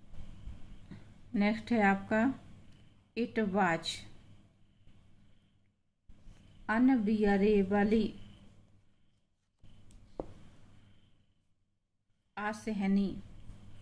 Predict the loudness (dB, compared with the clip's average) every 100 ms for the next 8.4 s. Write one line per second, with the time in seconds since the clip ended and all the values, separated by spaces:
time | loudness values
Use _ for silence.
0 | -16 -16 -18 -16 -4 -2 -2 -4 -4 -2
1 | 4 6 6 2 0 0 0 -2 -4 -8
2 | -8 -10 -14 -20 -20 -20 -10 -8 -4 -6
3 | -6 2 6 6 6 4 4 6 4 4
4 | 2 2 0 -2 0 0 0 -12 -14 -18
5 | -20 -20 -20 -20 -20 -16 -14 -12 -12 -12
6 | -14 -14 -10 -2 0 0 -2 2 2 2
7 | 4 6 8 8 8 4 2 4 6 8
8 | 6 6 4